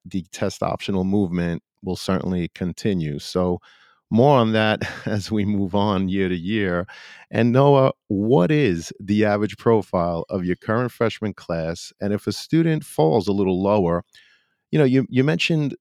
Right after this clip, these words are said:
demonstrated interest, but what are some of the other things that they can do to enhance their overall application?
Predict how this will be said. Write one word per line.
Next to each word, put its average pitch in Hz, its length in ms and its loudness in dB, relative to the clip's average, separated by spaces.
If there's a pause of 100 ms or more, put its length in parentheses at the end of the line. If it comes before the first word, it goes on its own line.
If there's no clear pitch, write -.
demonstrated 120 600 0
interest, 110 480 0
but 107 220 2
what 151 160 2
are 185 60 0
some 165 200 0
of 123 60 2
the 110 100 2
other 107 160 4
things 101 480 -2
that 95 180 -2
they 101 120 0
can 101 240 -2
do 123 200 0
to 107 120 2
enhance 98 460 -2
their 101 140 0
overall 95 400 2
application? 107 800 -4